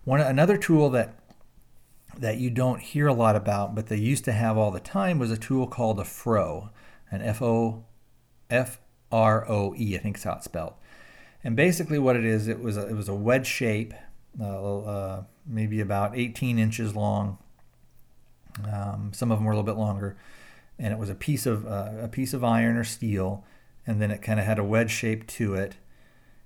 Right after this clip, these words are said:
And at the end of it, again, it had an eye that was welded on or folded over, and then you would put another, you would put a wooden handle in there. And then what that was used for is it was used primarily for splitting wood, and once you would split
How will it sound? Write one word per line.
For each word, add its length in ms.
And 440
at 240
the 180
end 220
of 140
it, 240
again, 320
it 80
had 200
an 120
eye 340
that 160
was 160
welded 380
on 200
or 60
folded 420
over, 400
and 120
then 120
you 120
would 180
put 140
another, 280
you 140
would 120
put 120
a 40
wooden 260
handle 480
in 120
there. 240
And 140
then 100
what 220
that 240
was 160
used 260
for 220
is 160
it 80
was 200
used 260
primarily 540
for 180
splitting 580
wood, 300
and 160
once 260
you 80
would 180
split 540